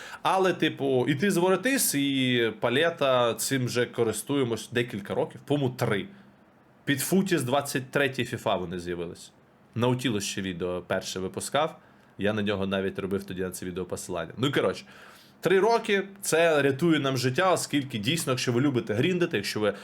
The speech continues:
любите перекручувати все, це дуже пришвидшує. Е, все з-, ви зараз самі побачите. Одразу, дивіться, правий верхній кут, тепер я себе тут отак от нижче зроблю. Бачите, Grid Mode.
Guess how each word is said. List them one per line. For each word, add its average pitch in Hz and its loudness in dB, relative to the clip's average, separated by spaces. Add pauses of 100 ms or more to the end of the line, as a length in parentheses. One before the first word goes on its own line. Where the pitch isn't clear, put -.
(140)
любите 127 2
перекручувати 160 0
все, 123 -2
це 147 0 (360)
дуже 123 2
пришвидшує. 95 -2 (300)
Е, 87 -6
все 147 0
з-, 92 -6
ви 101 -2
зараз 101 0
самі 92 -2
побачите. - -8
Одразу, 165 2
дивіться, 123 0
правий 147 2
верхній 143 0
кут, 175 2 (360)
тепер 113 0
я 110 0
себе 101 -2
тут 98 -6 (500)
отак 90 -6
от - -14
нижче 92 -8
зроблю. 120 -4 (440)
Бачите, 143 0
Grid 123 0
Mode. 90 0